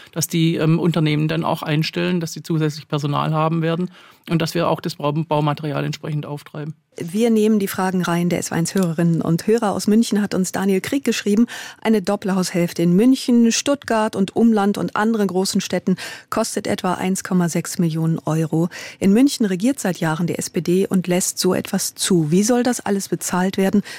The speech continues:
Speaker 2: von einer jungen Familie in einer Großstadt?
Speaker 1: Steigende Baupreise und Spekulationen mit Boden, ähm, kann eine Stadt, ähm, so nicht verhindern.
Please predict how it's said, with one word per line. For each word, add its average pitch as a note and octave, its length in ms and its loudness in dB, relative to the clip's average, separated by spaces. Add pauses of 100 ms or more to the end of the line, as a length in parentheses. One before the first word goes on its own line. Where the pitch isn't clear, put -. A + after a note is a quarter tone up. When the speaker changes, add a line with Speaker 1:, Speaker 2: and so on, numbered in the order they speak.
(140)
Speaker 2:
von A3+ 280 2
einer G3 280 0
jungen F#3 320 2
Familie E3+ 600 0
in E3+ 140 -2
einer E3 220 -2
Großstadt? - 840 -8 (840)
Speaker 1:
Steigende F3 460 0
Baupreise G3 760 -2
und F3 160 -4
Spekulationen E3 760 -4
mit E3 160 -4
Boden, G3+ 600 0
ähm, E3 380 -4
kann F3+ 300 -2
eine E3 260 -2
Stadt, - 500 -6
ähm, D#3+ 380 -2
so F3 260 2
nicht F3+ 220 -2
verhindern. G#3+ 640 -4